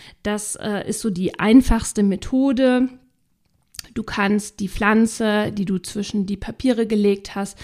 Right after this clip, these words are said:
einfach in ganz dicke Bücher äh, legen oder zwischen dicke Bücher legen und dann quasi so einen richtigen Bücherstapel machen,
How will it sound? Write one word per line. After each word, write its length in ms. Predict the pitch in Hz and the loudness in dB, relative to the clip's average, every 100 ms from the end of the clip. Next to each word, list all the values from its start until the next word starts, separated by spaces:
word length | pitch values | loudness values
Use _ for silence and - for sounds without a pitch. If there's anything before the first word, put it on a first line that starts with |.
| - - | -20 -12
einfach 240 | - 208 220 | -6 -6 -2
in 220 | 208 196 | -2 0
ganz 380 | 220 214 240 - | 0 2 0 -2
dicke 340 | 185 220 226 | -4 -2 -2
Bücher 680 | 185 165 220 - 196 185 190 - _ _ | 0 2 2 2 -2 -4 -6 -12 _ _
äh, 240 | 208 196 190 | -6 -2 -2
legen 500 | 190 196 196 247 269 | 0 0 0 0 0
oder 240 | 196 185 | -4 -6
zwischen 360 | - 240 220 220 | -6 -4 -2 -2
dicke 200 | 208 196 | -2 -6
Bücher 420 | 170 247 254 240 | 0 0 0 0
legen 320 | 233 233 214 | 2 2 2
und 120 | 202 | 0
dann 160 | 196 196 - - - | 0 -2 -4 -20 -8
quasi 300 | 214 208 208 | -2 0 0
so 100 | 196 | 0
einen 100 | 190 | 0
richtigen 400 | 240 - 220 185 | 0 0 0 4
Bücherstapel 880 | 285 320 277 254 - 214 214 - 208 | 2 2 0 -2 -4 -4 -2 0 0
machen, 400 | 202 202 208 | 0 0 -2